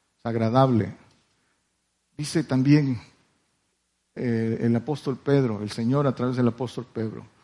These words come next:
"Porque esto es agradable. Si alguno a causa de la conciencia delante de Dios sufre molestias padeciendo injustamente, porque ¿qué gloria es si pecando vosotros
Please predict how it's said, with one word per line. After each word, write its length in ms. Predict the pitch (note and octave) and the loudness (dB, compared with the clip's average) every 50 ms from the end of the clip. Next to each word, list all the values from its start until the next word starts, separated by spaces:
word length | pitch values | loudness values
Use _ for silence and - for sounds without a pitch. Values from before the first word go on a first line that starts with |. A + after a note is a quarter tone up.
| _ _ | _ _
"Porque 460 | _ C3 C3+ C3 - - C3+ - - - | _ -4 -4 -4 -4 -4 -6 -6 -6 -4
esto 500 | - F#3 G3+ F3+ - - - - B2+ B2 | 0 0 0 0 0 -4 -6 -2 0 2
es 160 | C#3 C#3 - - | 2 2 2 0
agradable. 640 | B2 A#2+ A2+ A2+ A2 A#2 B2+ A#2 A2 G#2 G#2 - - _ _ _ _ _ _ _ _ | 0 2 0 0 0 0 0 0 0 -2 -6 -8 -12 _ _ _ _ _ _ _ _
Si 160 | _ - D3+ | _ 2 4
alguno 360 | C3+ C3 C3 D#3+ F#3 F#3+ F3+ | 4 6 6 6 4 4 4
a 100 | E3+ - | 2 4
causa 340 | - E3+ F3 E3+ - - D3 | 4 4 4 4 4 2 4
de 80 | C3+ C#3 | 6 6
la 160 | C3+ A#2+ B2 | 6 4 4
conciencia 720 | - C3 C3 B2 - - E3 E3+ E3+ D#3 - - B2+ A2+ | 0 -2 -2 -2 0 0 2 2 2 2 0 -2 -4 -2
delante 420 | G#2+ A#2 A#2 C3+ D3 D3+ - - B2 | 2 4 6 6 6 4 2 0 0
de 120 | A#2+ A#2 | 0 0
Dios 320 | A2+ B2+ D3 C3+ - - - - - _ _ _ _ | 0 0 -2 -2 -4 -8 -16 -20 -20 _ _ _ _
sufre 520 | - - - - F#3 F3+ - - D3+ C#3 | -12 -8 -2 0 0 0 0 0 0 0
molestias 680 | B2 A#2+ A#2 A#2 C3+ D#3+ D#3+ - - - C#3 B2 A2 - | 0 2 6 6 8 8 6 4 0 -4 -6 -6 -6 -8
padeciendo 600 | - _ B2 A#2 A2+ A#2 G#2+ - - C#3 C#3+ C#3 | -6 _ -2 -2 0 -2 -4 -4 -4 -2 0 0
injustamente, 880 | B2 A2 - D3 D3 - - - C3 G#2+ G#2+ B2+ C#3 C#3 - - E3 E3+ - _ _ _ _ _ _ _ _ _ _ _ | 0 0 -2 -4 -10 -10 -8 -8 -4 0 0 0 0 0 -2 -4 -6 -6 -8 _ _ _ _ _ _ _ _ _ _ _
porque 540 | - C3+ B2+ A#2+ - _ - C#3 B2 A#2 - - | -6 -6 -6 -6 -8 _ 0 0 0 0 -2 0
¿qué 160 | - D#3 E3+ | 2 2 4
gloria 480 | E3 E3 E3+ F3+ F3+ F3+ F3 E3 E3 F3 | 6 4 4 4 6 6 6 8 8 8
es 120 | F#3 F3 | 6 4
si 220 | - - - D#3+ D3 | 2 -2 -2 -2 0
pecando 640 | - D3 C3 - - D#3 E3 E3 D#3+ D3 D3 D3 C#3+ | 2 0 0 4 4 4 4 2 0 0 0 -2 -2
vosotros 640 | C#3 A#2 - - D#3+ D#3+ - D#3 C3+ A#2+ - - | -2 -4 -4 -4 -4 -4 -4 -6 -8 -8 -10 -16